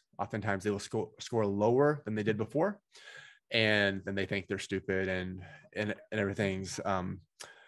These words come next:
uh, terrible and the C P A exam isn't for them. And that's just not the case. So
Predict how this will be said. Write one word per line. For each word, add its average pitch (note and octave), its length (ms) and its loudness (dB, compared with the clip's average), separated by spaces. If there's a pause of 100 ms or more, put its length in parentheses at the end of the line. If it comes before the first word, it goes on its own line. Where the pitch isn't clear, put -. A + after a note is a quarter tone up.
(360)
uh, F#2 400 4
terrible G#2+ 540 6
and F#2+ 280 -2 (100)
the G#2 60 -4
C G#2+ 140 -4
P G2+ 160 0
A - 20 4
exam G2+ 340 0
isn't G2 220 -4
for F#2 120 -6
them. G2+ 460 2
And G2+ 160 -4
that's - 180 -6
just - 240 -6
not F#2 140 -4
the - 60 -20
case. - 380 -10 (1500)
So A#2 400 8